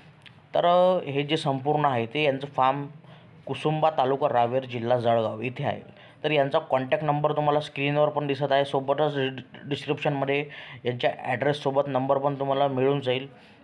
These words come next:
नक्की तुम्ही यांना contact करा, तुम्हाला सर्व मार्गदर्शन सोबत पिल्ले पण मिळून जाईल. सोबत यांच्याकडे नामांकित कंपनीचे खाद्य पण तुम्हाला मिळून जाईल. तुम्हाला जर लागत असेल तर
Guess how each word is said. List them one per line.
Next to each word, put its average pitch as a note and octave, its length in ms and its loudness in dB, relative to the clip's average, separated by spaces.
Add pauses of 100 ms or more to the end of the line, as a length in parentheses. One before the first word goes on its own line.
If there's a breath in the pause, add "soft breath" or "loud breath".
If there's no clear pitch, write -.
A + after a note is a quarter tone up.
नक्की C3 340 -4
तुम्ही C#3+ 160 0
यांना C#3+ 180 0
contact B2 440 -4
करा, B2+ 260 0 (200)
तुम्हाला C#3+ 320 2
सर्व C#3 300 0
मार्गदर्शन B2 560 0
सोबत B2+ 320 -2 (140)
पिल्ले B2 240 -2
पण B2+ 160 -4
मिळून B2 320 -4
जाईल. G#2 220 -10 (420 loud breath)
सोबत D#3 280 2
यांच्याकडे D#3 420 2
नामांकित C#3 560 0 (100)
कंपनीचे C#3 540 -2
खाद्य B2+ 320 -4
पण C#3 220 -2
तुम्हाला C#3 280 2
मिळून C3 340 0
जाईल. B2 300 -4 (340 loud breath)
तुम्हाला C#3 280 4
जर D3 140 4
लागत B2 380 2
असेल C3+ 320 0
तर C#3 140 2